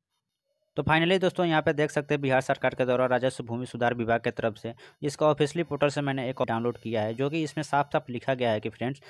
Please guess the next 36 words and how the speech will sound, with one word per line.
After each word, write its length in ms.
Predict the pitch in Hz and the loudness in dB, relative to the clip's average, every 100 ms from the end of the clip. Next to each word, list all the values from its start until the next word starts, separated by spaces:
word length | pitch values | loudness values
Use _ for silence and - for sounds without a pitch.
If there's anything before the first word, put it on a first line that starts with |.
| - - 123 | -20 -6 -2
राजस्व 420 | 131 151 - 180 | 0 0 0 -2
एवं 220 | 156 156 | -2 -2
भूमि 240 | 127 131 151 | -2 -4 -4
सुधार 320 | 151 120 127 | -4 -2 -2
विभाग, 340 | 120 110 113 120 | -2 -2 -2 -4
भूलेख 460 | 107 139 143 147 143 | -4 -2 0 -2 -4
एवं 220 | 139 135 | -8 -4
परिमाप 400 | 127 123 127 131 | -4 -2 -2 -2
निदेशालय 440 | 127 120 - 120 120 | -2 -4 -2 -4 -2
बिहार 240 | 113 117 - | -2 -4 -2
पटना 280 | 110 123 123 | -6 -4 -4
के 120 | 120 | -4
अधिसूचना 460 | 113 113 110 127 135 | -6 -10 -12 -6 -6
संख्या 360 | 131 113 117 110 - - | -4 -6 -8 -10 -20 -4
इतना 320 | 143 151 185 170 | -4 0 2 2
इतना 260 | 151 156 | 2 -2
के 120 | 143 147 | -2 -2
आलोक 360 | 131 135 143 | 2 2 2
में 120 | 131 | -2
भू 140 | 117 127 | -2 0
अभिलेख 400 | 135 127 131 131 | 0 0 -2 -2
एवं 120 | 127 | -2
परिमाप 400 | 127 120 131 127 | -2 0 -2 -2
निदेशालय 540 | 123 117 113 123 127 | -6 -6 -4 0 0
द्वारा 220 | 131 120 120 | 0 0 -2
प्रकाशित 760 | - 127 - _ _ 131 131 165 135 | -2 -6 -6 _ _ -4 -2 -4 -2
विज्ञापन 400 | 143 127 117 147 | 0 2 0 -4
संख्या 340 | 139 123 131 | -6 -4 -2
ज़ीरो 340 | 127 120 127 131 | -2 -4 -4 -4
पाँच 240 | - 127 | -2 -4
स्लैश 260 | 120 127 131 | -2 -2 -2
दो 120 | 120 | 0
हज़ार 160 | 120 120 | -2 -2
बाईस, 360 | 110 117 139 147 | 0 0 0 -6
यहाँ 540 | 143 - - - 139 | -14 -20 -20 -2 0
पे 120 | 139 | 0